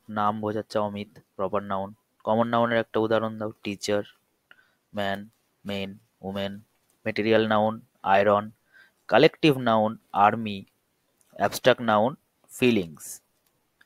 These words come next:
এগুলো হচ্ছে তোমার পাঁচ রকমের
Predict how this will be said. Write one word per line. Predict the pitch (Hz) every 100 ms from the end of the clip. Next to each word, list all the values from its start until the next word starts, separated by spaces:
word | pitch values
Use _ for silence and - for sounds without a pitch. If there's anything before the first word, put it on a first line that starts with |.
| _ _ _
এগুলো | 104 123
হচ্ছে | 123 -
তোমার | 117 110 151 247 _ _ _ _ _ _ -
পাঁচ | 104 -
রকমের | 107 104 131